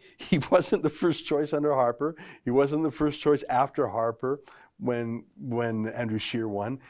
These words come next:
He's like, it's his turn, and he doesn't know what he's doing. And he's getting, y-, you know, his chief advisor was the same chief advisor for Patrick Brown,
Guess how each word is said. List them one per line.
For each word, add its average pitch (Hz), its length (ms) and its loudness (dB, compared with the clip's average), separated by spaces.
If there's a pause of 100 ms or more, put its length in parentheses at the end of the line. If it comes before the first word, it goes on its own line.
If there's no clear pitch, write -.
(160)
He's - 320 -4
like, 131 200 4 (280)
it's 131 180 -2
his 135 400 0
turn, 123 640 -4
and 107 180 -6
he 110 180 -6
doesn't 127 300 -6
know 113 140 -8
what 110 140 -8
he's 107 160 -10
doing. 127 440 -4 (540)
And 120 340 -2
he's 123 160 -4
getting, 135 340 -2
y-, 170 180 -10
you 185 200 0
know, 156 320 2
his 160 160 -4
chief - 220 -4
advisor 143 500 -2
was 110 160 -4
the 117 60 -10
same 131 240 -6
chief 131 200 -10
advisor 127 420 -4
for 131 120 -10
Patrick 135 380 -6
Brown, 135 340 -4